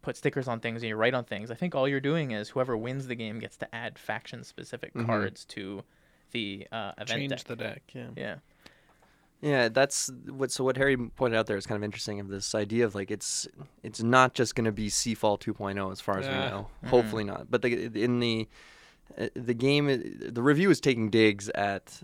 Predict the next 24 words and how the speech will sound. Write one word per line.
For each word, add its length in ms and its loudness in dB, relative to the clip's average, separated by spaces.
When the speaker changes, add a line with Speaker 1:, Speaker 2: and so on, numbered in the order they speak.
Speaker 2:
some 220 0
of 60 0
the 80 4
other 160 4
more 140 0
popular 720 0
<clears throat> 80 -6
legacy 720 2
games 280 -2
out 200 -2
there 180 -2
in 160 -4
the 80 0
sense 300 0
that 180 0
legacy 360 2
elements 260 2
kinda 200 -8
s-, 260 -4
at 100 -4
times 340 -2
feel 160 0
tacked 400 -2
on. 280 0